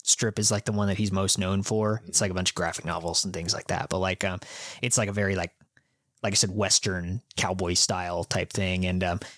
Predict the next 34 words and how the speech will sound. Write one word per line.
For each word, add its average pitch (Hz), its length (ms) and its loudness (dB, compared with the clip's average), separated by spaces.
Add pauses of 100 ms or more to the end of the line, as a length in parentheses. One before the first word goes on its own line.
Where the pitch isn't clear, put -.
(140)
you 120 80 -2
know, 98 160 2
and 135 180 0
obviously 127 340 0
he's 113 140 2
just 117 140 4
done 113 140 2
a 104 60 0
lot 101 200 2
of, 101 100 -4
like, 95 340 -2 (540)
art 98 300 0
and 101 120 2
design 95 560 2
and 104 140 2
things 110 240 2
like 110 180 0
that. 117 300 0
So, - 140 0
I 104 80 2
mean, 101 240 2
uh, 92 200 0
it's 135 140 2
kind 160 180 2
of 131 80 -2
all 120 100 4
over 113 120 2
the 104 60 -6
place. 110 120 0
Comics 190 440 0
weren't 110 220 2
new 104 300 0
to 92 120 2
him. 87 260 -4